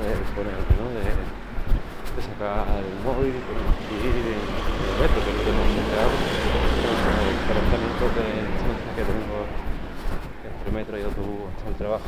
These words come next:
pues, me ponía a ello, ¿no? Y nada, comentaros que, bueno, que, que no,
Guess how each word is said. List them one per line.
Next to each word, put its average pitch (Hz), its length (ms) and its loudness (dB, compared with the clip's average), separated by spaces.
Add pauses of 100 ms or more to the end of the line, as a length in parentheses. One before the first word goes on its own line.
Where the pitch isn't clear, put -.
(140)
pues, 95 80 -6
me - 400 -10
ponía 92 320 -6
a - 1200 -6
ello, 85 240 -8
¿no? - 80 -12 (400)
Y 120 160 -4
nada, 117 240 0 (880)
comentaros 113 560 -4
que, 120 160 -8 (320)
bueno, 92 160 -8 (2250)
que, 107 160 0
que - 0 -
no, 92 240 2